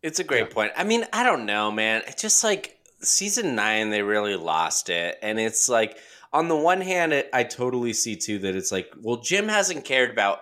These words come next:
Speaker 1: anything for eight years. And now he's excited about something, and he just wants to go. He doesn't want anything to, like,
Speaker 2: Mm-hmm.
Speaker 1: hold him back.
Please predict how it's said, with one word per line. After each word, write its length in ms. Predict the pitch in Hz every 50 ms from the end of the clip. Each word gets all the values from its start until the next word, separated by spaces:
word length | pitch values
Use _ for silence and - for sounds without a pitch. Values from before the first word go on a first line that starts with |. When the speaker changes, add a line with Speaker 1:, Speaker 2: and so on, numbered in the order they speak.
| - - -
Speaker 1:
anything 760 | 113 113 117 117 117 110 101 - - 95 90 87 82 80
for 300 | - - - 92 82 - -
eight 300 | 104 104 101 98 98 -
years. 680 | 101 92 92 87 85 80 73 - - _ - - - - - - - - - _ _ _ _ _ _ _ -
And 460 | 110 104 104 101 98 101 98 101 110 123
now 200 | 151 180 196 196
he's 120 | 196 190 190
excited 480 | 170 - - 165 160 190 190 151 107
about 260 | 85 80 82 80 73 -
something, 400 | - 90 82 82 - 92 95 101
and 80 | 101 104
he 80 | 104
just 240 | 98 - 113 - -
wants 260 | 139 135 127 - - -
to 60 | 98
go. 540 | 78 - - - 110 135 151 117 80 76 76
He 80 | 87 87
doesn't 280 | 90 107 107 110 107 104
want 220 | 107 107 107 107
anything 460 | 104 104 104 101 98 - 107 104 101
to, 100 | 101 101
like, 240 | 98 95 92 92 101
Speaker 2:
Mm-hmm. 160 | 101 104 107
Speaker 1:
hold 240 | 110 110 107 101 -
him 180 | 110 101 95 92
back. 580 | - 92 98 101 92 82 76 - - - -